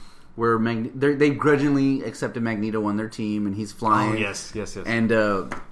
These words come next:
Speaker 1: we've already talked about the bad seed, little kid Pyro.
Speaker 2: Yeah.
Speaker 1: And he's talking to him. And, uh, little kid, he, he, uh, he's got this little Zippo that he's always playing with.
Speaker 2: Right,
Speaker 1: Magneto,
Speaker 2: right.
Speaker 1: like, brings the Zippo.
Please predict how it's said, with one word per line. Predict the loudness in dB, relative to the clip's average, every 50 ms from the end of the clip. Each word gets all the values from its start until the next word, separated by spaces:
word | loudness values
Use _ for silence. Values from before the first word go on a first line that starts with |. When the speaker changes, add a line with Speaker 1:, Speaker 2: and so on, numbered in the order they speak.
| -10 -4 0
Speaker 1:
we've | 2 4
already | 6 4 4 4
talked | 4 2 2
about | 2 -2 -2
the | -2 -2
bad | -2 -2 -2 -2 -4
seed, | -4 -4 -4 -4 -4 -2 -2
little | 0 0 0 0
kid | -2 -4 -4 -4
Pyro. | -2 -2 -2 -2 -2 -4 -8 -12 -14 -12
Speaker 2:
Yeah. | -12 -12 -12 -14 -16 -20 _ _
Speaker 1:
And | -6 -4 -4
he's | -4 -4 0
talking | 2 4 4 4 2 0
to | -2
him. | -4 -4 -8 -12 -16 -18 -20 -20 -20 -20 -20 -20 -20 -20 -20 -20 -16 -10
And, | -6 -4 -2 -2
uh, | -2 -2 -2 -2
little | 0 0 0 0
kid, | 0 0 0 0 0
he, | 0 -2 -2 -4 -6 -10 -12 -8
he, | -4 -2 0 2 2 2 2
uh, | 0
he's | -2 -2 -2
got | -2 -2 -2
this | -2 -2 0
little | 0 0 0 0
Zippo | 0 -2 -2 -2 -2 -4 -4
that | -4 -4
he's | -4 -2
always | -2 -4 -4 -4
playing | -4 -4 -2 -2 -2
with. | -2 -2 -2
Speaker 2:
Right, | 0 0
Speaker 1:
Magneto, | 0 0 0 0 0 0 0
Speaker 2:
right. | -2 -2
Speaker 1:
like, | -4 -6 -8 -8 -6 -6 -4 -4 -2 0 0 0 -2 -2 -4 -8 -8 -6
brings | -4 -4 -4 -4 -4 -4 -6
the | -6
Zippo. | -4 -2 0 2 4 4 2 2 -2